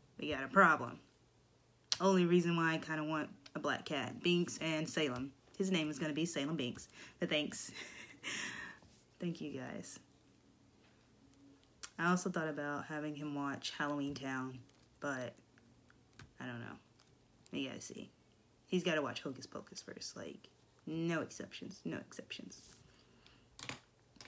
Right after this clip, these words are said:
Awesome. Okay.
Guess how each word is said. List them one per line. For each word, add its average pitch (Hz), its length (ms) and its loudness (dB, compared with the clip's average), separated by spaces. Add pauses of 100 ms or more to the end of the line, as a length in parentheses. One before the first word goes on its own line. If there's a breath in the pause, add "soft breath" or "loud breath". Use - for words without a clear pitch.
(1800)
Awesome. 185 760 2
Okay. 170 580 -2